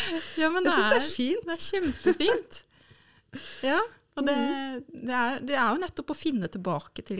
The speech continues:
Speaker 1: noe, det der å kunne nettopp dele det. Ikke bare, mm,
Speaker 2: Ikke bare holde det for seg selv,
Speaker 1: Ja,
Speaker 2: eller?
Speaker 1: ikke bare holde det for seg selv, men at i delinga skjer det noe.
Speaker 2: Mm.
Speaker 1: Ikke sant? At, eh,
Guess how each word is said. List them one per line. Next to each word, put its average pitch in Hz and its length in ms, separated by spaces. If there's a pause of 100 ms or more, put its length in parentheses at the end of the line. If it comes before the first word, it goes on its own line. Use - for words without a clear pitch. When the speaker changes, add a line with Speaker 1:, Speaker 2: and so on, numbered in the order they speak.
Speaker 1:
noe, 185 180
det 180 180
der 180 260
å 202 100
kunne 180 480
nettopp 185 420
dele 190 360
det. 330 140 (480)
Ikke 233 260
bare, 190 400 (260)
mm, 185 300 (1400)
Speaker 2:
Ikke 220 160
bare 226 160
holde 196 220
det 180 100
for 196 120
seg 185 160
selv, 370 340
Speaker 1:
Ja, 247 60 (180)
Speaker 2:
eller? 320 80
Speaker 1:
ikke 339 120
bare 330 140
holde 320 200
det 226 80
for 269 80
seg - 120
selv, 285 200
men 294 120 (200)
at - 420
i 247 180
delinga 196 680 (180)
skjer 196 480
det 202 80
noe. 226 240 (840)
Speaker 2:
Mm. 247 160
Speaker 1:
Ikke 226 100
sant? 247 300 (280)
At, - 260
eh, 220 380